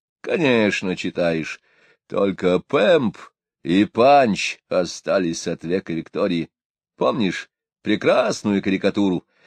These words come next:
Два оборванных ирландца с ружьями поджидают за камнем помещика. Один говорит, что помещик запаздывает, другой отвечает, «Надеюсь, с ним ничего не случилось».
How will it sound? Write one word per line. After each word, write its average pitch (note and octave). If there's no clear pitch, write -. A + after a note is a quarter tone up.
Два C3
оборванных B2
ирландца B2
с -
ружьями G#2+
поджидают G#2
за F#2+
камнем G#2+
помещика. G#2
Один A2+
говорит, A2
что B2
помещик B2
запаздывает, D#3+
другой G#2+
отвечает, G#2+
«Надеюсь, D3+
с -
ним D3+
ничего A#2+
не D#3
случилось». A2+